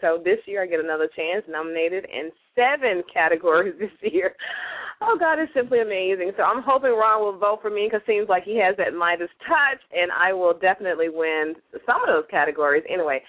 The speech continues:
okay, enough about me. Go to best in black awards dot com. All over the world, you can vote. You don't have to be here in Memphis, and vote for your local, um, people that you like here in Memphis. And, um, hopefully I'm one of those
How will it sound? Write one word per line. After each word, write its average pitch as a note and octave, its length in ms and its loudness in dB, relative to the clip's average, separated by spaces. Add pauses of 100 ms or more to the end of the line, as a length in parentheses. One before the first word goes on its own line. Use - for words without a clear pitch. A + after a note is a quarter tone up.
(340)
okay, D#4 220 0
enough C4 280 0
about A#3+ 340 0
me. F#3 480 -4
Go G3+ 160 4
to A3 60 0
best G#3 240 0
in G3+ 80 -4
black F3 300 2 (100)
awards F3 460 2
dot E3+ 200 0
com. E3 480 0
All F3 280 2
over G#3 160 -4
the G#3+ 80 0
world, F3+ 360 0
you F3+ 80 -10
can F#3+ 240 -10
vote. E3 260 2
You D#3+ 120 -6
don't D#3+ 140 -2
have F3 160 -8
to F#3 80 -8
be F#3 140 -10
here F3+ 280 -2
in G3 200 -4
Memphis, E3 520 0
and E3 180 -6
vote E3+ 180 2
for F3+ 80 -8
your D#3+ 200 -2
local, E3 560 2 (360)
um, D3+ 380 2
people F4 280 0
that D#4 140 -2
you B3 100 0
like F3+ 260 2
here G3 280 -4
in F#3 120 -2
Memphis. E3 480 -2 (120)
And, D3+ 460 -4
um, C#3+ 480 -8 (580)
hopefully C4+ 380 0
I'm G3 180 2
one G3 180 2
of F#3 100 2
those F3 180 4